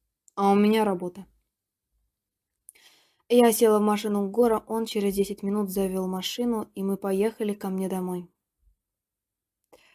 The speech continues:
«Ты изменилась», сказал он. «Ты тоже».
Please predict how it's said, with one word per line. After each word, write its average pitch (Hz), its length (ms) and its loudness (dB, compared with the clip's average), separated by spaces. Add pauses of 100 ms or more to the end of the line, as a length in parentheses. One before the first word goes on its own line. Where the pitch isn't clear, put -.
(1300)
«Ты 247 240 6
изменилась», 233 680 2 (1040)
сказал 202 380 -4
он. 190 200 -8 (1700)
«Ты 247 140 2
тоже». 196 400 -2